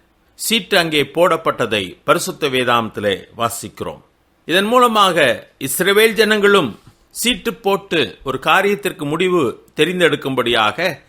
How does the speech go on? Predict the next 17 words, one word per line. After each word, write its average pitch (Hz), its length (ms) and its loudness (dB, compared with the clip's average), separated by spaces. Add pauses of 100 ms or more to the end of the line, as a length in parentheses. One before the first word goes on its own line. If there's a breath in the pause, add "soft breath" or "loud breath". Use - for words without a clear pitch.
(260 soft breath)
அந்த 170 220 0
முறையை 214 380 4
பயன்படுத்தினார்கள் 160 1040 0
என்பது 113 540 -4
மிக 165 260 0
தெளிவாக 156 840 0
வேதாந்தத்தின் 143 500 0
மூலமாக 101 720 -4
அறிந்து 123 360 -2
கொள்கிறோம். 95 500 -6 (400)
புதிய 240 280 2
ஏற்பாட்டுக்கு 214 560 0
நாம் 139 200 2
வருவோமானால், 123 680 0 (320)
விசேஷமாக 165 1080 0
சிலுவைக்கு 214 680 0 (140)
பின்பதாக 117 720 -2